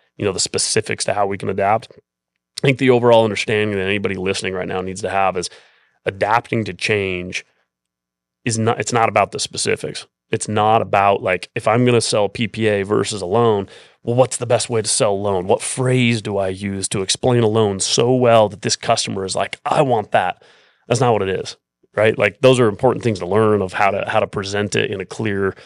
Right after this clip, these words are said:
you know, precise way that, that's, that's, you know, the customer just understands it. There's great value.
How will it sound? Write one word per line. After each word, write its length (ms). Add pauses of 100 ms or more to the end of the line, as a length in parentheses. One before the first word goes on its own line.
(340)
you 180
know, 160
precise 600
way 320
that, 280
that's, 260
that's, 440 (440)
you 120
know, 100
the 40
customer 300
just 200
understands 680
it. 120
There's 160
great 260
value. 480